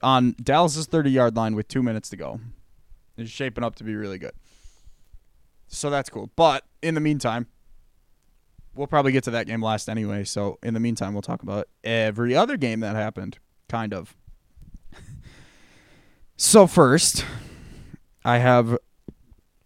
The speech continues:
bad news and good news for myself. <laughs> The good news is the Packers won. And I was hoping. It was Brock Osweiler. I was really hoping. We were at home.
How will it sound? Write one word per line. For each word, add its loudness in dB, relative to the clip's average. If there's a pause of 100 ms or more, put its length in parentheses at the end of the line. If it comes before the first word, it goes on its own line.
(480)
bad 6
news 6
and 6
good 6
news 2
for -4
myself. -2
<laughs> -20 (2750)
The 8
good 8
news 10
is 12
the 8
Packers 8
won. 0 (1400)
And 6
I 10
was 8
hoping. 6
It 2
was -2 (280)
Brock 6
Osweiler. 2
I 2
was -2
really -2
hoping. 0
We 2
were 6
at 6
home. -2